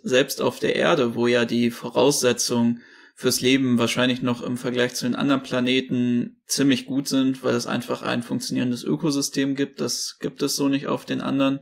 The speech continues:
Planeten. Die müssen eigentlich immer mit Wasser, beispielsweise dann aus Asteroiden, versorgt werden oder müssen dann durch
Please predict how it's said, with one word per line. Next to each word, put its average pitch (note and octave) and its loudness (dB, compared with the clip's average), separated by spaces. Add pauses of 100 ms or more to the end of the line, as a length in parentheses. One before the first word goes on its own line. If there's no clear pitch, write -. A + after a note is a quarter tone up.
Planeten. C3 0
Die A#2+ -2
müssen A#2+ 0
eigentlich A#2+ -4
immer B2+ 0
mit B2 -2
Wasser, C3 2
beispielsweise B2 -4
dann A#2+ -2
aus A#2+ -6 (400)
Asteroiden, C#3 0 (100)
versorgt B2+ 2
werden B2+ 4
oder A#2+ 4
müssen B2+ -2
dann A#2+ 2
durch A#2+ 0